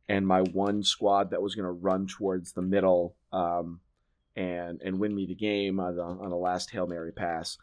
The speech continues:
got tied up in melee by R two D two. Uh, it was a, it was a really tight, it was a really close game. I made the clones pull out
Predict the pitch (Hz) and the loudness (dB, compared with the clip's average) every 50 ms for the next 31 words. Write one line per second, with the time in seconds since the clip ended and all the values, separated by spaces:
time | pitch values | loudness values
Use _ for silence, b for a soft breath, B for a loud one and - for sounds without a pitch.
0 | _ _ _ - - 95 - - - - 104 98 98 98 92 95 90 90 87 87 | _ _ _ 8 10 10 10 10 6 10 12 12 12 12 10 10 8 8 8 8
1 | 87 80 80 80 78 78 - - 73 71 71 76 80 - - - 71 - - 69 | 8 8 8 6 6 4 6 4 4 4 4 2 2 0 0 -2 -2 0 0 0
2 | 57 - - - - 190 - _ _ _ _ - - 117 120 123 107 123 113 - | 0 2 4 2 2 2 0 _ _ _ _ 4 6 8 8 8 6 4 0 2
3 | 143 139 123 123 113 113 143 156 160 143 - 147 123 123 123 - - 110 110 101 | 2 2 2 4 4 6 6 6 6 4 4 6 6 6 6 4 2 0 0 2
4 | 107 107 113 117 113 - - 110 107 104 - - 107 104 101 98 101 101 95 - | 2 2 2 2 2 2 4 2 2 2 2 2 2 2 4 4 2 0 -2 -4
5 | - - 73 101 104 107 107 92 107 101 - 113 107 107 104 104 98 - - _ | -8 -6 -4 0 2 2 2 0 0 -4 2 4 4 4 4 2 -2 -6 -12 _
6 | - 110 98 95 92 92 92 92 - | -4 -2 0 2 4 4 4 2 0